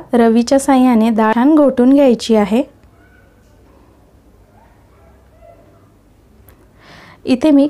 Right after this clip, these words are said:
कढई घेतलेली आहे आणि कढईमध्ये साधारण दोन ते तीन टेबलस्पून एवढं तेल टाकलेलं आहे. तेल चांगलं गरम झालं की एक छोटा चमचा मोहरी टाकायची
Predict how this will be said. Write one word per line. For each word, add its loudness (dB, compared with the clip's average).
कढई 2
घेतलेली 0
आहे 0
आणि 0
कढईमध्ये 0
साधारण 2
दोन 2
ते -2
तीन 0
टेबलस्पून 0
एवढं 0
तेल 0
टाकलेलं -2
आहे. -4
तेल 2
चांगलं 2
गरम 2
झालं 0
की 0
एक -6
छोटा -4
चमचा -2
मोहरी 2
टाकायची -2